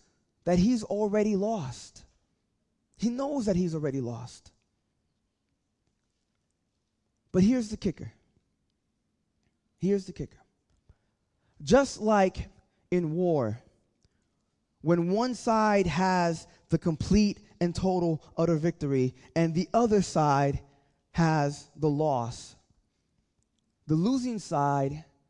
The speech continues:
tends to have these small little groups that tend to pop up out of nowhere. These small little militia groups, if you want to speak. In military terms, they're called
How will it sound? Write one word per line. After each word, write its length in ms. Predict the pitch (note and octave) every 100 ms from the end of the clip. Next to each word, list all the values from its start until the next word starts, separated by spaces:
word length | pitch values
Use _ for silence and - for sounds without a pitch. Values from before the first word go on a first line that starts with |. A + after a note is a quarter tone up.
| _ _ _ -
tends 260 | F#3+ G3+
to 80 | F#3+
have 320 | F3 F3+ F3
these 200 | E3 F3
small 440 | - - F#3+ G3+ G3+
little 220 | F#3+ E3+
groups 640 | C3+ E3+ - - - - _ _ _ _ _ _ _
that 160 | D3 C#3
tend 200 | F3+ F3
to 60 |
pop 340 | D#3 - D#3 -
up 220 | D3+ -
out 100 | B2+
of 140 | C3+
nowhere. 440 | D3 C#3+ A#2+ G#2 A#2 _ _ _ _ _ _ _ _ _
These 160 | E3+ C#3+
small 280 | F#3 G3
little 360 | F3+ F#3 F3+ E3+ _ -
militia 560 | D3+ D#3 D#3 E3 -
groups, 500 | B2 A#2+ E2+ - - -
if 120 | C3+
you 100 | C#3+
want 160 | C#3 C3
to 20 |
speak. 260 | - C3
In 60 | D3
military 440 | F3 F#3+ F#3+ F3+
terms, 300 | E3 F3 E3+
they're 100 | D#3+
called 360 | D#3 E3 D3+ D3